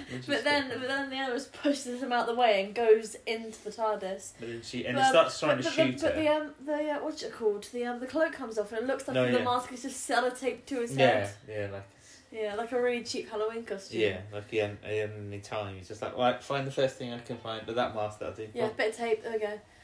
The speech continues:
Speaker 1: Yeah.
Speaker 2: Um, but then, um,
Speaker 1: He
Speaker 2: but
Speaker 1: starts
Speaker 2: then
Speaker 1: shooting in the tardis, which I didn't think was supposed to be able to happen, 'cause they've said that before, haven't
Speaker 2: Yeah.
Speaker 1: they? But
Speaker 2: Maybe he's got, like, magic robot powers.
Speaker 1: but then Nyssa manages to go and turn on her machine,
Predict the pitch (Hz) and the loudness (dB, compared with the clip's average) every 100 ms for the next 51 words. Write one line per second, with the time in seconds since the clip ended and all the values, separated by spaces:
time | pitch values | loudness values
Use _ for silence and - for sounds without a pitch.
0 | 107 98 - 226 240 233 - 262 254 285 | -14 -12 -2 -2 -2 -6 -6 -4 0 0
1 | 269 269 254 254 - 151 - - 156 120 | 0 -2 -2 -6 4 4 4 0 0 0
2 | 110 110 113 107 120 117 107 - - - | -6 -10 -10 -6 -2 -2 -4 -8 -16 -12
3 | 139 143 156 202 175 170 127 123 143 135 | -6 -2 0 0 -2 -6 -8 -6 -4 -4
4 | - 123 123 117 - 92 - - 76 92 | -6 -2 -2 -2 -6 -8 -8 -16 -20 -12
5 | 98 - 143 - - - - - - 269 | -10 -8 -10 -12 -14 -18 -16 -16 -10 -8
6 | 285 208 190 208 - 104 - - 240 247 | -6 -8 -10 -12 -8 -8 -8 -4 -4 -4
7 | 247 240 170 190 - 220 214 202 - _ | -10 -10 -10 -8 -8 -6 -6 -10 -14 _
8 | _ 214 208 190 - 175 175 185 123 123 | _ -2 -2 -4 -8 -10 -10 -6 -2 0
9 | 123 143 - 127 120 110 107 - - 120 | 0 0 -2 -2 -2 -4 -8 -12 -4 -2
10 | 110 - 123 113 110 110 120 107 104 131 | -2 -2 -2 0 -4 -4 -6 -6 -6 -4
11 | 107 90 98 | -4 -8 -14